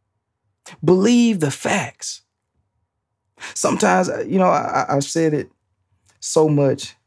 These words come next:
and it's something that's continually on my mind. So many times people have problems, and we think we've got the answer.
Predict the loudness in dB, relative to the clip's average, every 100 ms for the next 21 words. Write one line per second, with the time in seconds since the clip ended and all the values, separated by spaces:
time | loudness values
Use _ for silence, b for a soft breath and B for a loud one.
0 | _ _ 0 2 2 0 0 0 0 -2
1 | -2 -2 -2 0 0 2 2 2 2 2
2 | 0 0 -2 -6 _ _ _ _ _ _
3 | -10 -6 -2 0 2 2 0 -2 -4 -4
4 | -2 -2 -6 -4 -2 0 -2 0 -2 -2
5 | -4 -8 -2 0 0 -2 -6 -8 -12 -16
6 | _ _ _ _ -20 B B 0 2 4
7 | 2 0 -4 -4 -4 -2 -2 -2 0 0
8 | 0 -2 0 0 0 -2 -4 -10 -12